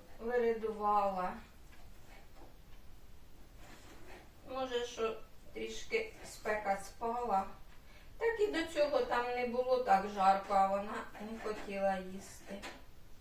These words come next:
Так. М'ясо. Але ж вона не знає,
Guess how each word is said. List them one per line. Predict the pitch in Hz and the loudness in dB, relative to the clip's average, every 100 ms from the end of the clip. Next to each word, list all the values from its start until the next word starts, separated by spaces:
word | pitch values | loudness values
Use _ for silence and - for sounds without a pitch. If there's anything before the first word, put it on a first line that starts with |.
| - - - - - - - - - - - - - - - | -12 -12 -12 -14 -14 -14 -14 -14 -16 -16 -16 -14 -12 -12 -10
Так. | - 220 202 - - - - - - - - - - - - - - - - - | -4 -2 -2 -6 -14 -16 -12 -12 -12 -12 -14 -16 -16 -16 -14 -14 -16 -16 -16 -12
М'ясо. | 190 190 196 196 - - 294 311 349 - - - - - 285 - - - - - - - - - - - - - - - - - - - - | -8 -4 -2 -4 -6 -4 -2 -2 -4 -10 -16 -14 -14 -8 -4 -4 -4 -6 -10 -14 -16 -16 -16 -16 -18 -16 -14 -14 -14 -14 -14 -16 -16 -16 -12
Але | 233 240 | -8 -6
ж | 233 | -2
вона | 226 226 240 247 | 0 2 4 4
не | 214 | 2
знає, | 196 185 190 247 294 247 214 | -2 0 4 6 6 6 2